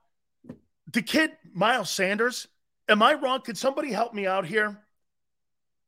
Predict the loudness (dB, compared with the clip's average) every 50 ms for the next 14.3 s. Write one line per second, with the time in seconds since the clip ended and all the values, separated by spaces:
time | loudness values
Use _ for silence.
0 | _ _ _ 2 6 6 6 6 4 -2 -4 -2 2 2 4 4 4 2 0 -4
1 | -6 -4 -4 -4 -4 -4 -4 -4 -6 -8 -12 -12 -12 -12 -6 -2 0 0 0 0
2 | -6 -10 -8 -8 -6 -6 -6 -6 -6 -8 -6 -4 -4 -4 -4 -6 -12 -10 -6 -4
3 | -2 -2 -2 -4 -10 _ _ -14 -8 -4 -4 -4 -2 -2 -4 -4 -2 0 -2 -2
4 | -2 -4 -6 -4 -4 -2 -2 -2 -2 -2 -2 -4 -8 _ _ _ _ _ _ _
5 | _ _ _ _ _ _ _ _ _ _ _ _ _ _ _ -6 -4 -2 0 4
6 | 4 4 4 2 0 0 0 0 -2 -4 -6 -6 -4 0 0 0 0 0 -4 -2
7 | 2 2 2 2 0 -4 -4 -2 0 0 0 0 0 2 2 0 0 -4 -4 -2
8 | -2 -2 -2 -4 -8 -12 -10 -10 -10 -10 -10 -8 -4 -4 -4 -4 -6 -10 -10 -8
9 | -6 -6 -8 -8 -8 -12 -14 -18 _ _ _ _ _ _ _ _ _ _ _ _
10 | _ _ _ _ _ _ _ _ _ _ _ _ _ _ _ _ _ _ _ _
11 | _ _ 2 2 2 2 2 0 2 2 2 0 -2 0 2 2 2 4 2 2
12 | 2 4 4 6 4 4 4 0 -12 _ 0 0 0 0 0 -2 0 2 2 2
13 | 2 2 -2 -6 -6 0 4 6 6 6 6 4 4 2 2 2 0 -2 -2 -2
14 | -4 -6 -8 -12 -16 -20